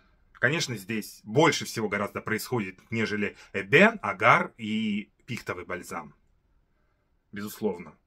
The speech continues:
Нежный достаточно, абсолютно точно унисекс. Э, я бы сказал, что в общем и целом аромат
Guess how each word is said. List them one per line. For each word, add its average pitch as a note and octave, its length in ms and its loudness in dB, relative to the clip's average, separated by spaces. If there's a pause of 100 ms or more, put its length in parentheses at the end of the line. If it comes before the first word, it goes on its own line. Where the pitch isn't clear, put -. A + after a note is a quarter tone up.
(1000)
Нежный G3+ 480 6
достаточно, F3+ 580 0
абсолютно C3 480 0
точно A2+ 360 -2
унисекс. C3 880 -4 (520)
Э, C3+ 160 -4
я A#3 140 0
бы - 60 -12
сказал, C#3 180 4
что A#2 220 -2
в G#2+ 280 -10
общем B2 400 2
и G#2+ 40 -8
целом G#2 500 0
аромат A#2 540 2